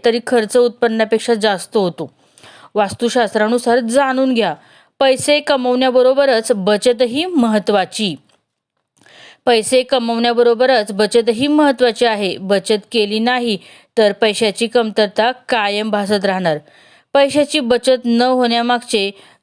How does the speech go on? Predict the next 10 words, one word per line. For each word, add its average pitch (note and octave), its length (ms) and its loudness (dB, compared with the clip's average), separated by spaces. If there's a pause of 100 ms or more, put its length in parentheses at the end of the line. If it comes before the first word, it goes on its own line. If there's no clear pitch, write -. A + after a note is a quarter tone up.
(140)
कारण B3+ 360 0
म्हणजे C4 420 0
पैशाशी A#3+ 560 0
संबंधित A#3 720 0 (260)
जाणून A#3+ 460 0
बुजून A#3 340 0
किंवा C#4+ 200 2
नकळत B3 480 0
केलेल्या G#3+ 400 0
चुका, C4+ 300 -4